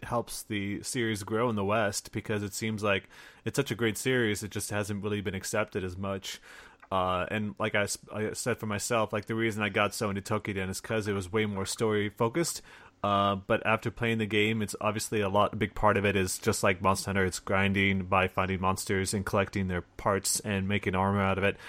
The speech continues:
Like, that appeal alone is something, like, 'cause obviously it's the core gameplay. That's something that, uh, should carry people to,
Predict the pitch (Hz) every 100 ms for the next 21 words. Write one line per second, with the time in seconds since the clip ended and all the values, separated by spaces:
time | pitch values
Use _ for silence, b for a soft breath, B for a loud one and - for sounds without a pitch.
0 | B B B 107 120 147 127 - 139 107
1 | - _ - _ _ _ _ _ _ -
2 | - 120 117 131 139 113 101 - 107 104
3 | 101 95 - - 110 107 104 107 95 -
4 | 107 101 98 104 104 104 95 95 - 110
5 | 98 98 95 90 - 92 98 101 113 98
6 | _ - 117 104 95 110 104 101 - 107
7 | 98 95